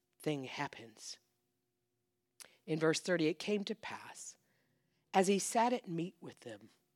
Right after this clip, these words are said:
Jesus sat down with the two. He took bread, and he blessed it, and broke it,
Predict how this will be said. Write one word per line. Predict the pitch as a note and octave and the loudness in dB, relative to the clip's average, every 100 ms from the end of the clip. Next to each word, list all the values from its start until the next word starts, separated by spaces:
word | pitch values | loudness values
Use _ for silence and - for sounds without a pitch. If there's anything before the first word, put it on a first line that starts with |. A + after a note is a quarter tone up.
| _ _ | _ _
Jesus | - D3 B2+ C#3+ | -8 -6 -6 -4
sat | - - D#3 - | -4 -4 -6 -4
down | E3 C#3 | -4 -4
with | B2 - | -6 -12
the | C#3 | -14
two. | - A2 G2+ _ _ _ _ _ _ _ _ _ - _ | -14 -14 -18 _ _ _ _ _ _ _ _ _ -20 _
He | - F#3+ | -6 -4
took | - - - - - - | -4 -4 -6 -10 -16 -12
bread, | C#3 A2+ - - - _ _ _ _ _ _ _ _ _ _ _ _ _ _ | -10 -10 -10 -14 -18 _ _ _ _ _ _ _ _ _ _ _ _ _ _
and | F3 E3+ | -4 -2
he | C#3+ _ - | -6 _ -10
blessed | B3+ - - - | -8 -6 -8 -10
it, | - _ - _ _ _ _ _ _ _ _ _ _ _ - - _ | -14 _ -20 _ _ _ _ _ _ _ _ _ _ _ -20 -20 _
and | - B3 G3+ F#3+ | 2 4 2 6
broke | G#3+ A#3+ - | 8 8 4
it, | - - - - | -8 -12 -16 -16